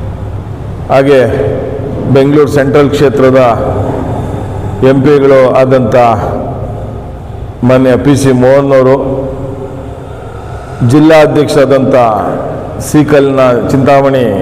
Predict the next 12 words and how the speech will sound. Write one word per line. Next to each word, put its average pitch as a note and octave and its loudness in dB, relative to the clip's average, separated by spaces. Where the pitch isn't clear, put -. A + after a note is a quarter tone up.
ಕಸಬಾ C3 4
ಹೋಬಳಿ B2+ 2
ಸೀಕಲ್ನ C3 2
ಗ್ರಾಮದ C3 2
ರಾಮಚಂದ್ರ C3 2
ಗೌಡರು, B2+ 4
ನಿಕಟಪೂರ್ವ C#3 2
ನಮ್ಮ C3 2
ಎಂ C3 4
ಪಿಗಳು C#3 4
ಆದಂಥ B2+ 2
ಮುನ್ಷಾಮಣ್ಣವರು, B2+ 2